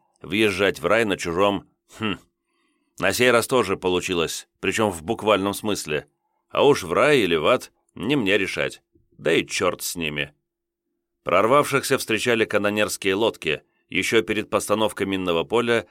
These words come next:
пробравшиеся вокруг Котлина мелководным северным каналом. И набросились, подобно собачьей своре,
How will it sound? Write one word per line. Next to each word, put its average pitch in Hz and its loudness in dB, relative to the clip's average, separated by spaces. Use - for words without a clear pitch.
пробравшиеся 107 0
вокруг 92 -2
Котлина 117 -2
мелководным 98 -2
северным 85 -6
каналом. 78 -4
И - -8
набросились, 120 2
подобно 98 0
собачьей 87 -2
своре, 104 0